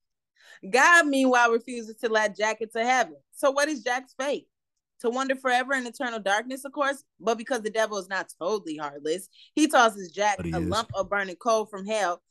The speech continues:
Speaker 1: so he can have a bit of light. Jack carves out a turnip and sticks the coal inside,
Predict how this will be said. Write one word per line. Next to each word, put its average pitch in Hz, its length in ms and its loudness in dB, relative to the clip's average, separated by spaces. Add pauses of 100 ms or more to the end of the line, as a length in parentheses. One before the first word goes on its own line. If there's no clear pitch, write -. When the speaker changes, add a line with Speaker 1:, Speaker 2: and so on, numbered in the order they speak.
(120)
Speaker 1:
so 247 180 4
he 294 120 0
can 269 140 -4
have 220 140 -2
a 196 60 -8
bit 190 200 -4
of 180 80 0
light. 143 280 -10 (220)
Jack 240 340 2
carves 233 300 2
out 214 160 -2
a 180 40 -6
turnip 233 500 -6
and 180 100 -14
sticks - 340 -4
the 220 100 -6
coal 220 320 0
inside, 220 520 2